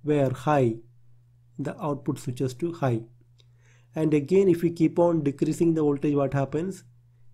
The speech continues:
The output stays at high itself. So this is the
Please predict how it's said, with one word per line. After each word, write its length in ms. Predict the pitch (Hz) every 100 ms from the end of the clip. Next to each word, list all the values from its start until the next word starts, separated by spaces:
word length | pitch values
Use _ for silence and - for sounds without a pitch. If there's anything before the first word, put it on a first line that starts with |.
| -
The 160 | 143 143
output 360 | 135 131 156
stays 360 | 127 - 135 127
at 180 | 160 -
high 180 | - 127
itself. 500 | 120 120 123 110 - - - _ - -
So 180 | - 131
this 300 | 113 160 240
is 220 | 226 -
the 260 | - 196